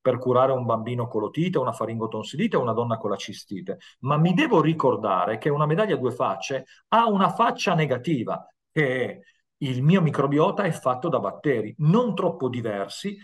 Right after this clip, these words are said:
da quelli che il medico voleva usci-, uccidere nella vescica o nell'orecchio. Quindi ucciderò quello nella vescica e nell'orecchio, ma ucciderò anche quelli dell'intestino.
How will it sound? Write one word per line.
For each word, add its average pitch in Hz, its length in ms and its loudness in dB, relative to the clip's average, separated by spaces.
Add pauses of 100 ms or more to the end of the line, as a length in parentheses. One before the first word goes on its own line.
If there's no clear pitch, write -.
(120)
da 180 200 0
quelli 165 200 4
che 165 120 2
il 214 60 0
medico 135 480 0
voleva 143 260 4
usci-, 139 380 -2
uccidere 139 440 -2
nella 120 180 -2
vescica 127 440 -4
o 160 40 0
nell'orecchio. 107 600 -2 (260)
Quindi 156 240 2
ucciderò 139 420 0
quello 202 220 4
nella 151 180 2
vescica 170 320 -4
e - 20 2
nell'orecchio, 117 600 -4
ma 139 140 -2
ucciderò 170 400 0
anche 190 200 -2
quelli 180 180 -2
dell'intestino. 123 760 -4